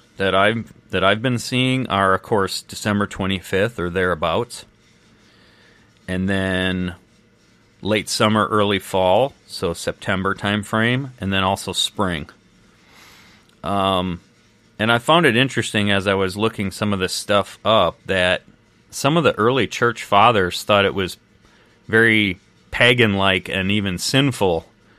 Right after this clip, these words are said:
to be concerned with the, the birth of the Messiah and the timing of it and celebrating it, 'cause that was, I guess culturally, that was not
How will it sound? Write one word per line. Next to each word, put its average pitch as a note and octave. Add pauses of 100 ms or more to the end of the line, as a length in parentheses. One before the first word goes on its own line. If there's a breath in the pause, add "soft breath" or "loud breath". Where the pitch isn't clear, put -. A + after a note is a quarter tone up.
(440 soft breath)
to G2+ (300)
be A#2+
concerned A2+
with G2
the, F2+ (640)
the G2+
birth G#2
of G2
the F#2+
Messiah F#2+
and F2
the F2
timing F#2+
of F2+
it F2+
and F2+
celebrating E2+
it, D2
'cause F2+
that G2+
was, - (560 soft breath)
I A2
guess D#3+
culturally, G#2
that G2
was F#2+
not G2